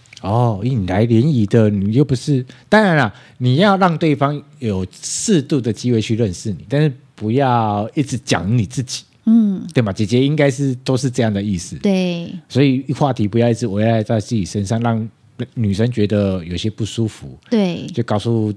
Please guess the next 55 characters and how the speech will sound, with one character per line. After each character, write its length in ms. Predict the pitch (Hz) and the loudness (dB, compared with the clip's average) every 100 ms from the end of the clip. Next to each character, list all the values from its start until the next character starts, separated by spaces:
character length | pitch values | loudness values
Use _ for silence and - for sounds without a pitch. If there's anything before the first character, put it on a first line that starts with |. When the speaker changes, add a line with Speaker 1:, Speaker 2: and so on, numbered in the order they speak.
| - | -4
Speaker 1:
可 80 | 90 | -2
能 120 | 95 | 0
告 100 | 113 | 0
诉 120 | 104 | 0
对 180 | 117 113 | 0 0
方 240 | 104 110 107 | 2 0 0
你 80 | |
在 160 | 101 120 | 0 0
哪 160 | 110 104 | 0 -2
里 100 | 95 | -2
工 240 | 113 113 | -2 -4
作 300 | 113 123 113 | -2 0 0
啊， 140 | 107 | 0
Speaker 2:
哎。 60 | 107 | 0
Speaker 1:
哪 160 | 113 113 | 0 2
里 120 | 110 | 0
高 180 | - 113 | 0 -2
就 260 | 113 131 120 | 0 0 2
啊。 380 | 107 104 104 107 | 2 2 0 -2
Speaker 2:
一 60 | 196 | -4
个 120 | 208 | 0
月 140 | 226 233 | 4 4
月 140 | 240 | 4
薪 280 | - 214 208 | 2 0 0
多 200 | 202 185 | 0 -2
少？ 240 | - - - 240 | -4 -8 -2 2
Speaker 1:
然 100 | - | 4
后 560 | 117 120 117 117 113 | 4 2 2 2 0
现 180 | 110 - | -2 0
在 200 | 120 120 113 - _ _ - - | 2 2 -2 -10 _ _ -14 0
我 120 | 120 | 0
就 180 | 104 127 143 | 2 2 0
马 220 | 127 117 104 | 0 0 2
上 160 | 135 | 0
把 120 | 117 | 0
家 220 | 104 127 123 | 0 2 2
里 100 | 113 | 2
的 160 | 110 | 0
祖 480 | 98 131 139 123 107 | 0 -2 -2 -4 -4
宗 140 | 120 | 0
十 120 | 120 113 | 0 0
八 120 | 117 | 0
代 160 | 123 120 | 2 2
全 160 | - | 0
Speaker 2:
叭 60 | 269 | 0
叭 120 | 254 | 0
叭 140 | 269 | 2
叭 120 | 254 226 | 2 2
叭 140 | 285 | 4
叭 80 | 254 | 4
翻 220 | 269 277 | 6 4
出 180 | - 269 | 6 4
来。 320 | 247 185 180 | 4 2 0
Speaker 1:
就 60 | 185 | 2
交， 320 | 117 113 127 | 2 2 -2